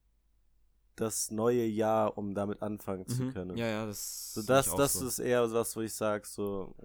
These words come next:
Speaker 1: aber wenn's, wenn's jemandem hilft, ist gut. Und ich mein, so, <laughs> hoffentlich gehen die meisten Neujahrsvorsätze in Erfüllung. Man, also, das, das, das Pro-, die Problematik ist halt eher, dass wenn du's dann nicht schaffst, und ich glaub,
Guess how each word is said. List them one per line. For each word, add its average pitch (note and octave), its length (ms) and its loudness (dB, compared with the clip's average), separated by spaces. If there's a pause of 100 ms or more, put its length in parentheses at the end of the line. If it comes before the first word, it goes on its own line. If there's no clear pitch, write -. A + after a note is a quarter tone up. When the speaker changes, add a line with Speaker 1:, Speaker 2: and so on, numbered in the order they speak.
(880)
Speaker 1:
aber A#2+ 240 2
wenn's, C3+ 340 0
wenn's A#2+ 180 -4
jemandem A#2 280 -2
hilft, B2 220 -10
ist A2 160 -12
gut. A2 220 -12
Und F#2+ 180 -12 (100)
ich G#2 160 -12
mein, A2 380 -4
so, G#2+ 240 2
<laughs> - 920 -6
hoffentlich B2 540 -4
gehen A#2 140 -2
die G#2+ 60 0
meisten A2 440 -2
Neujahrsvorsätze A2 840 0
in G#2 120 -2
Erfüllung. A2+ 600 -4 (160)
Man, G#2 320 -6 (460)
also, B2 220 -2 (320)
das, C#3+ 200 2
das, D#3 240 2
das D3 180 -2
Pro-, - 160 -6
die C#3 120 -10
Problematik C3+ 680 0
ist B2 120 -4
halt A#2+ 220 0
eher, B2 220 4
dass A2+ 200 0
wenn A2+ 120 0
du's A2 140 -4
dann G#2+ 400 -2
nicht C#3+ 280 -4
schaffst, - 520 -4
und G#2 220 -8
ich - 140 -12
glaub, G#2+ 300 -2